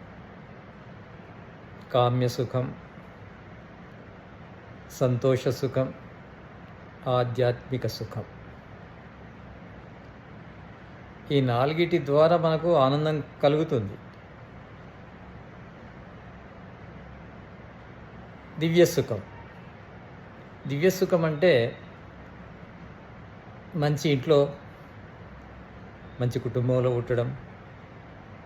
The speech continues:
తను పుట్టేసరికి ఇంట్లో అన్ని రకాల సాధనలు ఉండడం,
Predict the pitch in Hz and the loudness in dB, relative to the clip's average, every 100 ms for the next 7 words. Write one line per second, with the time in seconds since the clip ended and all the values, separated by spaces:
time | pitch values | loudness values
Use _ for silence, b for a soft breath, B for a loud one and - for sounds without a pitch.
0 | - - - - - - - - - - | -16 -16 -16 -18 -16 -16 -18 -18 -16 -18
1 | - - 165 139 165 175 170 160 151 160 | -18 0 2 2 6 8 10 8 8 6
2 | 123 - - - - - - - - - | 6 4 -6 -16 -18 -18 -18 -18 -18 0
3 | 143 139 147 135 131 127 123 127 123 117 | 2 6 8 8 8 6 6 6 6 4
4 | 120 120 131 123 120 117 117 123 | 4 6 6 6 6 4 2 0